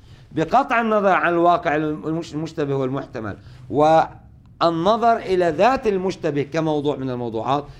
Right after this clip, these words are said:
هي نفسها تكون واقعية. لذلك الاختلاف ليس في المعنى، في اللفظ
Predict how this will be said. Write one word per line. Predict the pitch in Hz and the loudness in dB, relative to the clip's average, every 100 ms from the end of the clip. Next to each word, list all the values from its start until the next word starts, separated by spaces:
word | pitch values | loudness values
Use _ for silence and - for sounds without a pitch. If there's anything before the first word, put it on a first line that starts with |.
| - | 0
هي | 180 175 | 2 2
نفسها | 175 151 131 | 0 -2 -8
تكون | 120 120 123 | -8 -8 -8
واقعية. | 107 98 82 80 69 | -8 -10 -12 -14 -10
لذلك | 98 107 143 127 | -8 -6 -6 -8
الاختلاف | 85 - 101 120 143 - - - - - - - | -12 -12 -8 -6 -8 -10 -20 -20 -20 -20 -20 -8
ليس | 123 147 135 | -2 -2 -4
في | 107 107 | -8 -8
المعنى، | 101 92 - - - - - - | -8 -10 -12 -18 -20 -20 -20 -20
في | - | -14
اللفظ | 90 107 110 123 | -10 -10 -8 -6